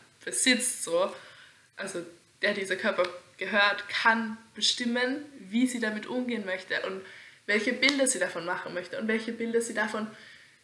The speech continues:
wem zeigen möchte, auf welcher Plattform,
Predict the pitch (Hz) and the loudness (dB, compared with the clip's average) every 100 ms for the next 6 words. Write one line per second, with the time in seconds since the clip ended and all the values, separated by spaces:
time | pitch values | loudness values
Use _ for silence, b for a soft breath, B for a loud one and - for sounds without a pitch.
0 | _ - 190 247 247 247 - - - 269 | _ -4 2 8 8 6 -2 -12 0 8
1 | 254 269 220 175 - - 214 208 220 226 | 8 8 2 -2 -2 -4 -4 -2 -2 0
2 | 254 247 269 254 - 165 160 | -4 0 2 2 -2 -8 -8